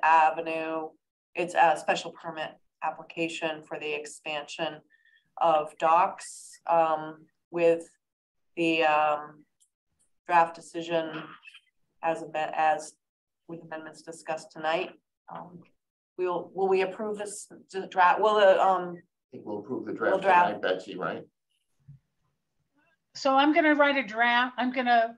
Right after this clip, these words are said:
Speaker 3: write all the, um, conditions that you've added, and I'm gonna give it to Ron to review. And if he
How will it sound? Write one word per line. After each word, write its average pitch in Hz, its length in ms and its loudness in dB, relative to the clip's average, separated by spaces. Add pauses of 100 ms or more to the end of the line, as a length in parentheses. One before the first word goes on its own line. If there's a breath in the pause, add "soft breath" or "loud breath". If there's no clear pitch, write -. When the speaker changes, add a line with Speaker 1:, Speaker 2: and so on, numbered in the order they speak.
(100)
Speaker 3:
write 233 340 0
all 247 240 2
the, 254 440 -2 (420)
um, 208 480 -6
conditions 240 760 -8
that 214 180 -10
you've 214 320 -14
added, 220 540 0 (580 soft breath)
and 208 460 -2
I'm 208 140 -8
gonna 208 200 -6
give 226 160 -4
it 240 120 -10
to 233 80 -8
Ron 220 340 0
to 226 100 -12
review. 226 680 -4
And 202 140 -4
if 180 140 -8
he 226 520 -10